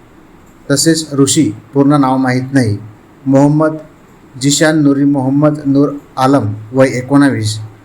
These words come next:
शहाबाज आलम मोहम्मद शहा-, शहाबुद्दीन, वय पंचवीस, शाकिब आलम शहाबउद्दी-, उद्दीन, वय एकोणावीस, मोहम्मद हाशिर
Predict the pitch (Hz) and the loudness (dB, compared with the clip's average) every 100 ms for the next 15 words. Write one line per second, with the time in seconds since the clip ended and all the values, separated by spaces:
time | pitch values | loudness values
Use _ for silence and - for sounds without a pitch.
0 | - - - 139 139 151 160 165 131 131 | -20 -12 -4 0 2 2 0 -2 0 2
1 | 147 147 135 139 147 151 151 - - 143 | 2 2 0 0 0 0 -2 -10 -4 0
2 | 143 143 - - - 143 135 139 143 - | 0 -2 -10 -20 -8 -2 -2 0 -2 2
3 | 139 104 - - - - - 120 131 135 | 0 0 -8 -18 -20 -20 -14 0 0 2
4 | 131 127 143 104 - - - 135 131 165 | -2 0 -2 -2 -6 -10 -4 -4 0 0
5 | 165 - - - - - 131 147 131 107 | 0 -6 -20 -20 -20 -4 0 2 0 -4
6 | - - 147 131 139 151 156 151 127 156 | -10 -6 -2 0 0 -2 -4 -4 -4 -2
7 | 156 - - 139 131 139 107 107 127 135 | -4 -6 -8 -8 2 2 2 -4 0 2
8 | 131 131 147 123 107 - - - - - | 0 0 0 0 -2 -6 -8 -20 -20 -20
9 | - 135 135 147 160 165 165 - 135 127 | -6 0 0 2 2 0 -2 -12 -4 -2
10 | 147 156 | 0 -2